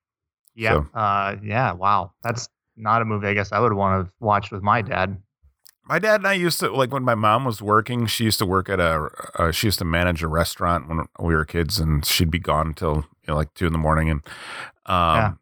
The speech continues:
Speaker 2: my dad would let me sit up, like, I watched Eddie Murphy Raw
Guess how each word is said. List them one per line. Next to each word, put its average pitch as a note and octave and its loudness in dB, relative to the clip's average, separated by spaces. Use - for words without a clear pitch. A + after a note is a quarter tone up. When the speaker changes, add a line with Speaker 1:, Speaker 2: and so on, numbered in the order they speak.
Speaker 2:
my A2 2
dad B2+ 4
would G2+ 2
let G#2+ 0
me A#2 2
sit - 0
up, G#2+ 2
like, F#2+ 0
I G2 -2
watched G#2 2
Eddie G#2 0
Murphy G2+ 2
Raw E2+ 2